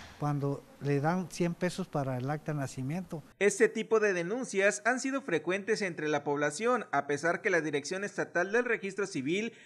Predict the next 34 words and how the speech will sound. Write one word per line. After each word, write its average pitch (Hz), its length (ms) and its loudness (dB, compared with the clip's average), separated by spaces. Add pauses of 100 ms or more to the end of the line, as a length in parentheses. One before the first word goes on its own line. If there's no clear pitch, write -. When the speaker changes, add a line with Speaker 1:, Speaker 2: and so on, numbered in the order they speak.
(100)
Speaker 2:
ha 143 100 0
informado 175 580 0
que - 80 -2
el 147 80 0
precio 180 320 0
general 165 440 0
por 220 140 -6
la 247 80 -2
actualización 208 640 -2
de 160 60 0
un 147 160 -2
acta 185 320 2
es 165 240 0
de 160 100 0
cien 151 260 -2
pesos, 208 600 0 (100)
al 151 200 2
igual 175 260 4
que 175 140 -2
no 170 80 -2
existen 175 480 -4
trámites 175 480 -2
urgentes 196 640 0 (180)
donde 226 300 0
se 208 140 -2
pueda 196 280 2
duplicar 165 640 0
o 214 120 0
triplicar 175 600 -2
el 156 160 0
costo 170 380 -2
de 139 60 0
un 151 160 -4
trámite. 226 720 0